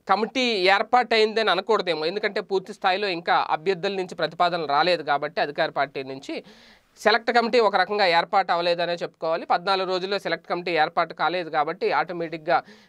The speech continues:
బిల్లులు ఆమోదం పొందేసినట్టే అనేది అధికార పార్టీ వాదన కూడా ఉంది కాబట్టి, ఇలాంటి నేపథ్యంలో ఇప్పుడు ఒక కొత్త ట్విస్ట్ తెర మీదకు వచ్చింది శాసన మండలికి సంబంధించిన సెలెక్ట్ కమిటీకి సంబంధించి అనేది చాలా క్లియర్‌గా అర్థమవుతుంది. ఏంటి అంటే,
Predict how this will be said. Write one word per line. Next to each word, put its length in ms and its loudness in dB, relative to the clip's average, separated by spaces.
బిల్లులు 240 2
ఆమోదం 380 2
పొందేసినట్టే 680 -2
అనేది 380 -2
అధికార 420 0
పార్టీ 280 -2
వాదన 300 0
కూడా 240 -4
ఉంది 220 -6
కాబట్టి, 460 -2
ఇలాంటి 360 2
నేపథ్యంలో 800 0
ఇప్పుడు 300 0
ఒక 160 -6
కొత్త 460 -2
ట్విస్ట్ 480 -2
తెర 120 4
మీదకు 320 0
వచ్చింది 420 -8
శాసన 260 -2
మండలికి 400 -4
సంబంధించిన 440 -4
సెలెక్ట్ 360 -6
కమిటీకి 400 -6
సంబంధించి 580 -4
అనేది 280 0
చాలా 120 6
క్లియర్‌గా 320 2
అర్థమవుతుంది. 340 0
ఏంటి 260 2
అంటే, 360 2